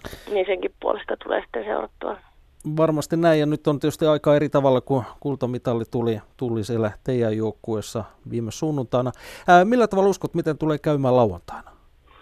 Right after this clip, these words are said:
Speaker 1: Kyllä uskon, että Jymy voittaa, <laughs> ja toivon, toivon tosi paljon sitä, että, että näin kävisi.
Speaker 2: Eli veikkaukset nyt kehiin. Sovitaan tuossa vähän myöhemmin sitten panos, mutta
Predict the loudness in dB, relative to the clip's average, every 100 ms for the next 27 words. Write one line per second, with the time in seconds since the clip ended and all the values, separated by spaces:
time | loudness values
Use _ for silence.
0 | -20 -20 -20 -4 0 2 2 -2 -18 -16
1 | -8 -6 -4 -2 -2 0 0 0 0 0
2 | 0 -2 -2 0 0 -4 -14 -12 -8 -2
3 | -2 -4 -16 -14 -2 0 2 2 2 0
4 | -4 -4 -2 -2 -4 -8 -8 -8 -6 -6
5 | -6 -8 -8 -12 -18 -16 -20 -20 -20 -20
6 | -20 _ _ _ _ _ -20 -20 _ _
7 | -2 0 2 2 2 0 -4 -6 -16 -20
8 | -20 -8 -4 0 -2 0 -2 -2 -6 -6
9 | -8 -8 -6 -2 0 0 -4 -6 -2 -2
10 | -2 -4 -2 0 0 0 0 -2 -6 -8
11 | -4 2 2 2 -6 -12 -10